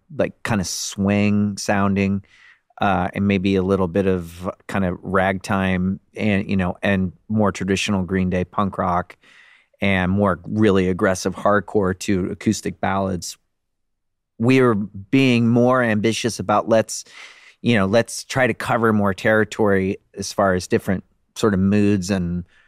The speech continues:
of, like, what our music was turning into and try to evolve more. I wrote Good Riddance,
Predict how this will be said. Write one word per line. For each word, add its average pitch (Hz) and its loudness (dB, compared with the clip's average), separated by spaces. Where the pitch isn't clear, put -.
of, 92 -2
like, 92 2
what 98 0
our 92 -4
music 95 -2
was 101 -4
turning 98 0
into 101 0
and 90 -2
try 95 0
to 92 -2
evolve 92 0
more. 95 -6
I 170 2
wrote 233 2
Good 147 4
Riddance, 139 2